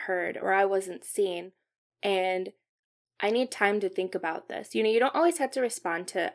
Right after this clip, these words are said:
everybody and everything with a reaction right away. You can actually give yourself time to think about it. Like, I want to return to this conversation when, when I can, when I'm able to. Or, you know, if you're living your life and something happens, and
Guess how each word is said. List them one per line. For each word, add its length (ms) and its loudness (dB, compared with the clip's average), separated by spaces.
everybody 560 -2
and 80 -6
everything 680 -4
with 200 2
a 60 -2
reaction 520 0
right 160 -4
away. 160 0
You 100 -6
can 120 -10
actually 280 -4
give 160 2
yourself 340 -2
time 280 -4
to 40 -2
think 280 -6
about 220 -6
it. 80 -4
Like, 140 -4
I 140 2
want 160 4
to 60 2
return 380 0
to 120 -12
this 240 -6
conversation 800 -4
when, 240 -10
when 160 -6
I 80 -6
can, 380 -8
when 140 2
I'm 80 4
able 200 2
to. 240 0
Or, 180 8
you 120 6
know, 140 6
if 120 -2
you're 400 2
living 320 6
your 160 4
life 400 4
and 240 -2
something 320 -2
happens, 720 -2
and 360 -2